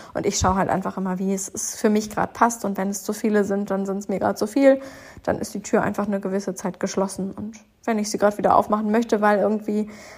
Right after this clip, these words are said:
ein oder zwei Personen vielleicht mal enden, dann starten wir da halt einfach wieder neu. Genau. Ja, also stell dir auf jeden Fall diese Fragen. Stell dir die Fragen, wie du aktuell mit Kritik umgehst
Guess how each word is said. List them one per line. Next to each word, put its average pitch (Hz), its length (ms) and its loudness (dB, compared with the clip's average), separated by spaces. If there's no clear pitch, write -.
ein 220 240 6
oder 208 140 4
zwei 208 160 4
Personen 214 320 4
vielleicht 208 280 0
mal 202 160 2
enden, 214 440 0
dann 202 320 -2
starten 226 360 2
wir 185 100 2
da 185 140 0
halt 202 120 -2
einfach 196 280 -6
wieder 190 180 -2
neu. 185 300 -2
Genau. 190 260 -2
Ja, 214 240 8
also 220 500 4
stell 269 260 6
dir 294 160 10
auf 233 80 -2
jeden 247 140 6
Fall 233 160 2
diese 214 200 0
Fragen. 220 640 0
Stell 269 320 6
dir 254 160 6
die 226 100 2
Fragen, 262 840 2
wie 247 320 0
du 240 440 2
aktuell 226 420 2
mit 226 160 2
Kritik 220 380 -2
umgehst 220 640 -2